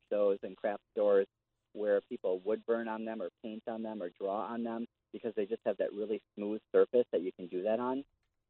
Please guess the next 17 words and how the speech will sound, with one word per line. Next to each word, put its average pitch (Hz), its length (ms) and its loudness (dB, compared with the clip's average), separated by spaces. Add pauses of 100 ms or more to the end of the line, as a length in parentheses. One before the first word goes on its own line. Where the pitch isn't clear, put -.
Uh, 90 360 -8 (160)
so 110 60 0
they 98 120 2
call 98 180 6
it 98 140 4
artist 135 300 8 (360)
shelf. 196 220 0 (840)
Number 143 320 4 (140)
four 185 440 8 (420)
are 123 140 -4
the 127 120 -12 (100)
turkey 202 360 -8
tails 170 360 -2
and 123 180 -12
false 135 220 -4 (100)
turkey 110 340 -10
tails. 92 240 -6